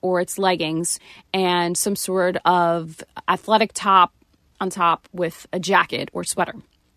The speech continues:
That is a uniform. And we know this. <laughs> In many c-, towns and cities across the world, that is the uniform. So I wonder, I just wonder what will happen, because that's all we've been wearing.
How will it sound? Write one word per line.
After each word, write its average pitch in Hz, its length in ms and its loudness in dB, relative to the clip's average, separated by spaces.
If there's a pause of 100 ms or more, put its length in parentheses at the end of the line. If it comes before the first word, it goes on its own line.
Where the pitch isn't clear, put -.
(600)
That 233 300 6
is 214 160 -2
a 202 40 -4
uniform. 180 560 -2 (240)
And 190 80 0
we 196 80 2
know 185 160 2
this. - 420 -6 (340)
<laughs> - 320 -14
In 240 220 6
many 247 540 4
c-, 247 140 -4
towns 208 580 4
and 202 140 2
cities 175 360 0
across 175 300 -2
the - 80 -10
world, 160 400 -2 (320)
that 175 300 4
is 180 100 -4
the 202 80 -2
uniform. 196 500 2 (300)
So - 400 4
I 330 140 4
wonder, 359 360 2 (140)
I 277 60 2
just 277 180 0
wonder 294 180 0
what 220 380 4
will 233 220 -2
happen, 214 480 0
because 220 320 -2
that's 214 420 4
all 220 240 6
we've 214 180 0
been 190 220 0
wearing. 190 540 0